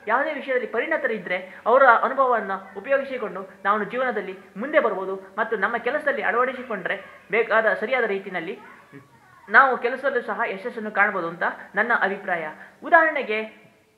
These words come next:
ಕೆಲವೊಂದು ಕ್ರೀಡೆಗಳನ್ನೇ ತೆಗೆದುಕೊಳ್ಳಿ, ಉದಾ-, ಕ್ರಿಕೆಟನ್ನೇ ತೆಗೆದುಕೊಳ್ಳೋಣ ಒಂದು ಉದಾಹರಣೆಯಾಗಿ. ಅದರಲ್ಲಿ ಹೊಸದಾಗಿ ಬಂದಂಥ ಆಟಗಾರರು ಎ-, ಎಂಟು ಹತ್ತು ವರ್ಷ ಆಡಿ ತಂಡದಲ್ಲಿ ಇರತಕ್ಕಂಥ ಆಟಗಾರರಿಗೆ ತುಂಬ ಬೆಲೆ ಕೊಡ್ತಾರೆ ಮತ್ತು ಅವರಿಂದ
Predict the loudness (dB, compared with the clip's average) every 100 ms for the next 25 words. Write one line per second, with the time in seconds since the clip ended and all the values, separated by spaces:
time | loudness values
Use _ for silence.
0 | _ -20 -4 0 2 2 0 2 4 4
1 | 4 0 -4 -4 -4 -4 -6 -12 -20 -10
2 | 0 4 4 2 2 0 2 -2 -2 -4
3 | -2 -2 -2 -6 -6 -6 -2 0 0 -2
4 | -6 -8 -14 -18 -2 2 4 2 2 -2
5 | -8 -16 -10 -8 -6 -6 4 4 4 0
6 | -4 -4 -4 -2 -2 -2 -2 -8 -14 -20
7 | -16 -16 -6 -6 -2 -4 0 -2 0 -2
8 | 0 2 2 2 2 2 2 0 0 2
9 | 0 -2 -4 -4 2 2 2 2 0 -2
10 | -10 -18 -12 -6 -4 -4 0 0 2 -2
11 | -4 -4 -4 -4 -4 -2 0 0 0